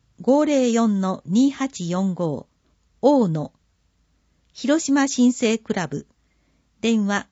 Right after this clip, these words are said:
五零四の二七七六。むくぎ。以上、議決時の会派別所属議員でした。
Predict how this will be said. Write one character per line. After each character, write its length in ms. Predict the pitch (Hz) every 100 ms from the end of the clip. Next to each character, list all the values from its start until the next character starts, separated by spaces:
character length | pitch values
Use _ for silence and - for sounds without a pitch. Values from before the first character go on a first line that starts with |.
| _
五 240 | - 277 294
零 260 | 285 240
四 300 | 226 226 208
の 220 | 190 190 -
二 280 | 208 285 269
七 300 | 262 208 151
七 320 | 165 190 180
六。 360 | 160 - 151 - _ _ _ _ _ -
む 140 | 214
く 240 | 208 277 226
ぎ。 260 | 196 190 _ _ _ _ _ _ _ _ _ _ _ _ _ _ _ _ _ _ _ _
以 100 | 240
上、 320 | 226 190 185 -
議 160 | 185 202
決 300 | 285 285 247
時 160 | 226
の 240 | 190 185 -
会 180 | - 262
派 220 | 285 277
別 340 | 254 247 262 247
所 160 | 220
属 300 | 208 208 202
議 100 | 170 180
員 180 | 160 147
で 120 | 165
し 120 | -
た。 180 | 156